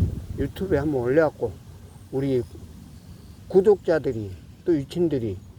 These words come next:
들어와서 구독도 해주고 좋아요 눌러주고 또 나 또 가르쳐주면 내가 농사는 내년에는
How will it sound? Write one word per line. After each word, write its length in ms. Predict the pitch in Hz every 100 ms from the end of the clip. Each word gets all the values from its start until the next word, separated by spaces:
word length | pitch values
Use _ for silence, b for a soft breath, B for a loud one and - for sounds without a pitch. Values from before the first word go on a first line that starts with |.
| - -
들어와서 320 | 147 165 120
구독도 440 | - 185 185 117 143
해주고 460 | 147 123 113 101
좋아요 360 | - 170 165 147
눌러주고 680 | 123 131 147 113 117 110 95 -
또 120 | - 123
나 360 | 113 123 104 - B B B B - -
또 60 |
가르쳐주면 720 | 143 139 165 - 131 120 107 107
내가 180 | 120
농사는 500 | 107 113 127 147 127 104
내년에는 600 | 120 135 131 127 110